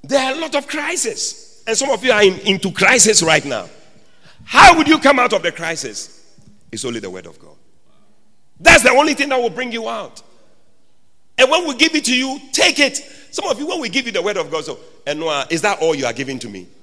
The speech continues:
Don't you have any other advice for me?" This is the advice. <laughs> When you are in a marriage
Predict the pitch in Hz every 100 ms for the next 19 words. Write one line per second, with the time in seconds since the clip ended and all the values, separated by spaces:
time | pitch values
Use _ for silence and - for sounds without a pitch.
0 | - 240 208 185 160 160 151 127 120 104
1 | 98 107 - 90 87 - 226 453 339 226
2 | 214 175 254 214 - - - - - -
3 | - - - - - - - - - 120
4 | - 113 - 101 98 - 92 - - -
5 | - - - - - - - - 302 285
6 | 233 220 208 233 262 269 -